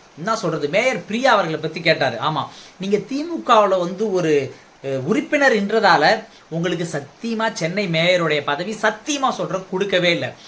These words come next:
நீங்க வந்து இடஒதுக்கீட்டுல தான் அந்த இடத்துக்கு வந்தீங்க. ஆனா நீங்க ஒரு மேயர்,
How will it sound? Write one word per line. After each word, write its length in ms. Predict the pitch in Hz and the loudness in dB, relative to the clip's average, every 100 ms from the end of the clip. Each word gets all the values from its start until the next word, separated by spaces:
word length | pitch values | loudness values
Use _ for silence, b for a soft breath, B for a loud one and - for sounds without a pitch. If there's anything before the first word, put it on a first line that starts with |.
| B - | B -8
நீங்க 340 | 147 202 202 | -4 -2 -2
வந்து 180 | 190 196 | -2 -4
இடஒதுக்கீட்டுல 520 | 233 233 226 196 175 | 0 2 2 2 -2
தான் 180 | 180 185 | 0 0
அந்த 120 | 165 | 0
இடத்துக்கு 300 | 156 165 156 | -2 -2 -4
வந்தீங்க. 300 | 151 139 113 B B | -4 -6 -8 B B
ஆனா 460 | 135 175 190 156 - - _ _ _ - | 2 4 4 0 -4 -20 _ _ _ -10
நீங்க 180 | 170 185 | -4 0
ஒரு 180 | 170 | 0
மேயர், 480 | 139 139 208 240 143 | 0 0 2 2 -4